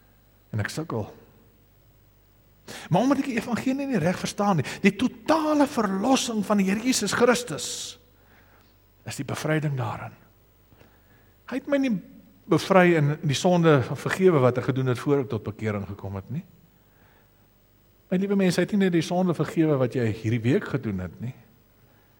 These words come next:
Dis vergewe dit wat ek nog gaan doen.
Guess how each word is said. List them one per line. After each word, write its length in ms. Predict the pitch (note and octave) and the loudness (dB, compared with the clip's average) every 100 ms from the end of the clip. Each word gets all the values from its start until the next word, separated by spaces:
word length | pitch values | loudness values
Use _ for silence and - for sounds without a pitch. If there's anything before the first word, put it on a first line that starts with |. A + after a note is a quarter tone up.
| _ _ _ _ _ _ _ _ _ - _ _ - | _ _ _ _ _ _ _ _ _ -20 _ _ -8
Dis 100 | E3 | -6
vergewe 420 | F#3+ - G#3+ G3 D3 | -6 -4 -2 0 0
dit 120 | C3+ | -2
wat 100 | C#3+ | -4
ek 80 | D#3 | -6
nog 200 | B2+ - | -6 -6
gaan 160 | A3 F#3 | -6 -6
doen. 160 | E2+ | -8